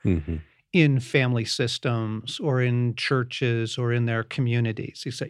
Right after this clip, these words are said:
Speaker 2: and he's saying, "Why is that? What, what's going on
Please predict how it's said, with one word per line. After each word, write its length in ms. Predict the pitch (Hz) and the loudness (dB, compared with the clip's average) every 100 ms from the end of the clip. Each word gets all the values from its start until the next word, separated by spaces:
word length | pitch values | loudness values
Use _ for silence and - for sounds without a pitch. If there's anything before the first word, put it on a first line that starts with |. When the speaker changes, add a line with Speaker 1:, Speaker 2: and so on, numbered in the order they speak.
| - | -6
Speaker 2:
and 140 | 117 | -4
he's 180 | 160 - | -2 0
saying, 260 | 135 123 | 0 0
"Why 260 | 123 180 214 | 0 2 4
is 300 | 180 160 - | 4 4 0
that? 240 | 123 107 - | -6 -8 -4
What, 260 | 175 202 196 - _ - | -2 -2 -4 -16 _ 0
what's 360 | 147 208 214 - | 6 6 6 -6
going 560 | 139 151 151 147 135 | 0 4 6 4 2
on 400 | 123 117 117 - | 2 0 -2 -6